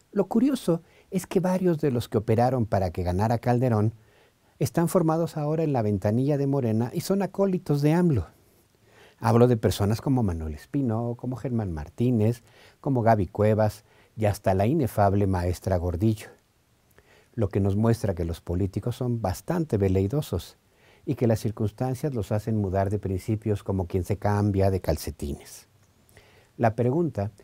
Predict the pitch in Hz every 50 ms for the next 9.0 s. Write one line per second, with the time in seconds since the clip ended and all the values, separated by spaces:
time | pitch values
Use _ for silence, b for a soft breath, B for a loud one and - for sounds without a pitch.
0 | b b b - 139 127 120 - - _ _ _ _ - - - 95 104 117 127
1 | 113 95 87 85 - - 87 90 95 95 - 135 120 - 123 113 - - 101 98
2 | 95 - - - 101 95 - - 117 120 131 120 120 104 104 104 107 95 95 107
3 | 113 135 127 123 98 90 90 90 _ - 98 98 98 98 110 120 120 - - -
4 | - - _ _ _ _ _ _ _ _ _ b b b b b b b b b
5 | b b b b b b b b b _ _ _ _ _ _ _ - 95 98 113
6 | 110 104 90 - 90 85 87 101 107 101 - 107 85 82 80 78 90 101 110 110
7 | 101 92 92 85 - - - 101 110 107 107 - 92 85 78 95 98 98 95 104
8 | 95 92 95 98 98 90 - 87 85 - - 90 80 - - 76 76 - -